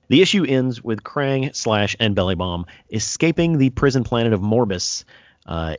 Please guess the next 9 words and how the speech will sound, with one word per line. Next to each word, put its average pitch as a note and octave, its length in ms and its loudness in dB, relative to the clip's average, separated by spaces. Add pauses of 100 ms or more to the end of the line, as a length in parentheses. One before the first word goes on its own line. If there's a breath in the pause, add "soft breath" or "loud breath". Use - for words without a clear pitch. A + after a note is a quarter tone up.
(120)
in A#2 460 2
the F#2+ 400 0 (300)
ship - 360 0 (140)
that G2+ 180 -2 (460)
Belly F2 280 -4
Bomb F2 260 -2
arrived C3+ 360 2
on. A#1 380 -10
So, A1 580 -14